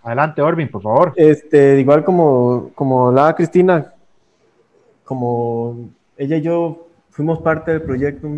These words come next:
Speaker 2: al inicio, y como parte de nuestro trabajo en el mac, hemos estado muy fam-, familiarizados con el tema del uso del G P S, del programa Q gis y demás.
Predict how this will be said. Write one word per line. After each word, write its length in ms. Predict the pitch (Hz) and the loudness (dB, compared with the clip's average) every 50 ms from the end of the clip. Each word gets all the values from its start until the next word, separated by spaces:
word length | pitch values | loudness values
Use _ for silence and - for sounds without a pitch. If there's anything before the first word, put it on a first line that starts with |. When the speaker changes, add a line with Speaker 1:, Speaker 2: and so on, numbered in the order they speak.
| 143 143 - _ _ _ _ _ _ _ - | -10 -12 -16 _ _ _ _ _ _ _ -16
Speaker 2:
al 160 | 120 120 117 | -12 -10 -10
inicio, 500 | 117 123 139 156 151 151 151 147 147 147 - _ _ _ _ _ _ _ _ _ _ _ _ _ _ _ _ _ - | -6 -6 -4 -6 -6 -6 -8 -8 -8 -10 -14 _ _ _ _ _ _ _ _ _ _ _ _ _ _ _ _ _ -10
y 400 | 156 127 123 127 127 123 123 120 | -6 -4 -2 -2 -2 -2 -4 -4
como 260 | 123 127 120 117 120 | -6 -8 -8 -4 -2
parte 280 | 131 131 131 - - 165 | -2 -2 -2 -2 -4 -4
de 40 | |
nuestro 340 | 156 156 151 156 - 147 143 | -2 -4 -4 -6 -8 -10 -8
trabajo 300 | 147 127 120 127 135 151 | -6 -4 -4 -4 -4 -4
en 60 | 156 | -6
el 80 | 147 139 | -6 -6
mac, 320 | 135 139 143 147 143 - - _ _ _ _ _ _ _ _ _ _ _ _ _ _ _ _ _ _ _ _ _ _ _ | -6 -6 -8 -8 -10 -14 -20 _ _ _ _ _ _ _ _ _ _ _ _ _ _ _ _ _ _ _ _ _ _ _
hemos 240 | - 143 139 160 165 | -12 -8 -6 -4 -4
estado 200 | 160 165 170 160 160 | -4 -2 -2 0 0
muy 120 | 160 160 | 0 -2
fam-, 280 | 156 170 170 160 147 - | -4 -4 -6 -8 -8 -8
familiarizados 720 | - 135 127 123 120 120 117 117 113 110 135 143 151 156 | -10 -10 -8 -6 -6 -6 -6 -6 -4 0 0 0 0 0
con 180 | 156 - 139 123 | -2 -6 -8 -8
el 160 | 117 113 113 | -8 -8 -8
tema 280 | - 143 143 151 156 143 | -6 -6 -4 -2 -2 -2
del 120 | 127 120 | -2 -2
uso 320 | 135 143 139 143 151 131 120 | -4 -4 -4 -6 -6 -8 -8
del 160 | 113 101 - | -8 -10 -14
G 240 | _ _ 131 123 123 | _ _ -10 -8 -4
P 360 | 120 117 127 135 143 143 139 | -2 0 2 2 2 2 0
S, 220 | 135 139 131 127 | -2 -4 -6 -6
del 180 | 120 120 117 113 | -6 -6 -8 -8
programa 400 | - 117 110 113 113 120 123 120 | -8 -10 -8 -8 -8 -8 -8 -8
Q 120 | - 123 | -8 -10
gis 320 | 117 117 135 143 143 139 135 | -6 -4 -4 -4 -4 -6 -6
y 60 | 123 | -8
demás. 440 | 120 123 127 139 139 143 143 - | -8 -6 -6 -6 -6 -6 -8 -12